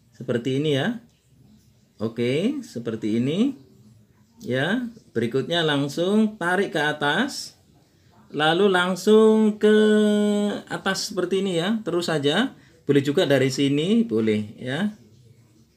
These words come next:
Yang mana suka. Oke. Ya. Langsung di bagian ekor, langsung di bagian lengan atau kaki depan. Oke.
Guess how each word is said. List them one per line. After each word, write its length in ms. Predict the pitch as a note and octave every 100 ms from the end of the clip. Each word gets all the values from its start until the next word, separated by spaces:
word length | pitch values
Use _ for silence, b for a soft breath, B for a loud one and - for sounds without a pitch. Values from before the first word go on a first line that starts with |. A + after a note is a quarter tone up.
| -
Yang 160 | G2
mana 240 | G#2+ G#2+ B2 A2+ - -
suka. 480 | - A#2 A2+ E2+ - G#2
Oke. 640 | G#2+ - A#2+ E3 C4+ B3 - _ _ _ _ _
Ya. 400 | - C3 B2 F2+ - _ b b b b
Langsung 400 | B2+ C3 C3+ D3+
di 160 | C3 B2
bagian 400 | C3 B2+ C#3 C3+
ekor, 560 | C3+ D3+ E3+ A#3+ E4+ - - _ - _ _ _ _ _ _ b b b
langsung 400 | C#3 E3 G3+ F#3+
di 80 | F3+
bagian 400 | F3+ F3 F#3+ F#3
lengan 480 | F#3+ E3 F3 G#3+ A#3
atau 240 | D3+ D3+
kaki 320 | D3+ D3+ D#3
depan. 720 | C#3 C#3+ C#3 C#3 F#3 C#4 C#4+ - _ _ _ _ _ - _ -
Oke. 640 | - A2+ B2+ C3 D#3 A3+